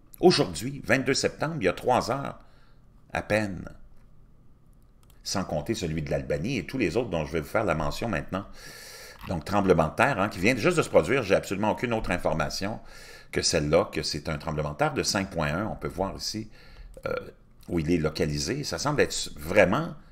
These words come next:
sur terre. Donc, on sait que le Pérou, hein, euh, est un endroit, euh, très, très, euh, sensible et que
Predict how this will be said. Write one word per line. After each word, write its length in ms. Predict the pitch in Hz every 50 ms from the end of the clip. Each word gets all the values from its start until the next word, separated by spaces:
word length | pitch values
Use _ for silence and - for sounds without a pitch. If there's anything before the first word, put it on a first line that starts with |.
| -
sur 280 | - - - 143 - -
terre. 340 | - 120 113 104 87 - - - 73
Donc, 480 | - 104 127 147 143 135 - - - - - - - - - - - - - - - - - - -
on 140 | - 90 87
sait 220 | - - - 120 117
que 100 | - 82
le 80 | 73
Pérou, 440 | 73 - 85 80 82 98 113 101 78
hein, 220 | 80 95 98 - -
euh, 220 | - - - - - - - - - - - - - - - - - - - - - - - - - - - - - - -
est 140 | 78 -
un 120 | 82 76 73
endroit, 460 | 73 73 65 - 71 76 87 92 - - -
euh, 160 | 67 - - - - -
très, 460 | - - 90 87 90 104 98 87 - - - - -
très, 300 | - - - 87 - - - - -
euh, 300 | - - - - - - - - - - - - - - - -
sensible 760 | - - - 76 67 - - - 123 135 131 - - - - - - - - - - - - - - - - - - - - - - - _ _ _ _ _ _ _ - - - -
et 100 | - -
que 480 | - - 85 76 71 67 64 60 -